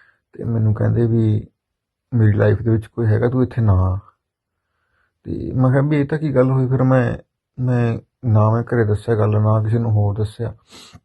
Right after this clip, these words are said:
ਤੇ ਮੈਂ ਕਿਹਾ, ਮੈਂ ਟਿਕਟ ਕਟਾਈ ਬੈਠਾ ਸੀਗਾ, ਸਾਰਾ ਕੁਛ ਕਰੀ ਬੈਠਾ ਸੀ। ਮੈਂ ਕਿਹਾ, "ਚੱਲ ਵੀ ਮੈਨੂੰ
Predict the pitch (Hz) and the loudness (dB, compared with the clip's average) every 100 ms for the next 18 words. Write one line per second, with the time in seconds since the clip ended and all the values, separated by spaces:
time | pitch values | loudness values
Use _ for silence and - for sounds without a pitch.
0 | _ _ _ _ _ _ _ - 131 117 | _ _ _ _ _ _ _ -8 0 2
1 | 113 117 123 127 127 113 - - 113 107 | 2 2 2 0 0 -2 -4 -6 0 2
2 | 107 120 110 110 110 107 107 _ _ _ | 2 0 -2 -2 -2 -2 -6 _ _ _
3 | _ _ _ _ _ _ _ - 110 127 | _ _ _ _ _ _ _ -2 0 2
4 | 123 117 110 104 113 110 110 113 110 113 | 0 0 0 0 -2 -2 -2 0 0 0
5 | 113 117 113 110 110 107 | 0 0 0 0 0 -4